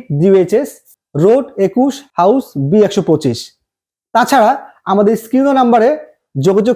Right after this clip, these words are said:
করলেও কিন্তু আপনারা আপনাদের ব্যবসায়িক শিপমেন্টের যে কোনো তথ্য পেতে পারবেন।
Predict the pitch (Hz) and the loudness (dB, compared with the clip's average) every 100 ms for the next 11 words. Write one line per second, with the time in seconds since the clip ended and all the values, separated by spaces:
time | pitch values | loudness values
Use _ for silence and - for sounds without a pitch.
0 | 240 226 247 262 226 202 285 - _ - | 0 0 0 0 0 0 -2 -6 _ -4
1 | 175 - 226 226 233 190 180 180 - _ | -4 -2 0 0 0 -2 0 -2 -6 _
2 | _ _ 123 113 190 180 269 - 240 233 | _ _ -4 0 0 0 -2 0 -2 0
3 | 247 208 254 - 143 180 233 220 208 190 | 0 2 0 -4 -4 -2 0 -2 -2 -4
4 | - 302 302 _ _ _ 202 185 156 120 | -2 -4 -6 _ _ _ -2 0 0 0